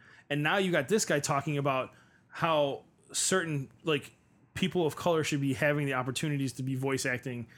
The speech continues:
these roles instead of giving them to a veteran just because they're a veteran. Like,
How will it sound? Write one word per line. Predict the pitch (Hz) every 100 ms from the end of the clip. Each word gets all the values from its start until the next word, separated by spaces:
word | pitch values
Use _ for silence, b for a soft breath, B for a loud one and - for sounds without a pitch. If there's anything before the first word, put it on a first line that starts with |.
| B -
these | 143 147 120
roles | 143 147 131 117 110 b b
instead | 147 135 160
of | 135 110 - -
giving | 165 156 143
them | 127
to | - 123
a |
veteran | 117 120 110 92 85 - _ _ _ 151
just | -
because | 151 151
they're | 131 117
a | 113
veteran. | 117 104 85 73 - _ _ _ _ _ _ _ _ _ _
Like, | 151 -